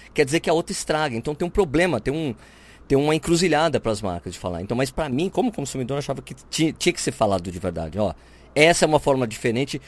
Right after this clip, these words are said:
não vai mexer nas tramas, que é o grande temor das pessoas, tal. Então, a propaganda mesmo do produto tá no negócio ali de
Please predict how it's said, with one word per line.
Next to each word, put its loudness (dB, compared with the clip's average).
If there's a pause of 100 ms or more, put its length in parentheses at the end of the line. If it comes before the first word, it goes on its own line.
(160)
não 4
vai 2
mexer -2
nas -4
tramas, -2
que -2
é 2
o 0
grande 0
temor 0
das -6
pessoas, -2 (240)
tal. 2
Então, -4 (260)
a -8
propaganda 0
mesmo -4
do -8
produto -6
tá 2
no -4
negócio -2
ali -6
de -6